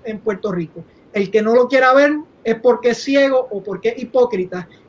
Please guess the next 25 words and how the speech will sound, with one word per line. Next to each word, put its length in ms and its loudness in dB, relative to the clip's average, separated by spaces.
y 80 -6
nosotros 460 0
vamos 240 0
a 20 2
asegurarnos 680 2
de 240 -8
que 160 -10
se 140 -12
alumbren 580 -4
aquellos 640 0
que 120 -4
sean 240 0
opositores 760 0
de 80 -4
la 80 -4
voluntad 360 -6
del 120 -2
pueblo 260 2
de 100 0
Puerto 280 -4
Rico 420 -4
y 80 -6
de 80 -2
la 80 0
igualdad 420 0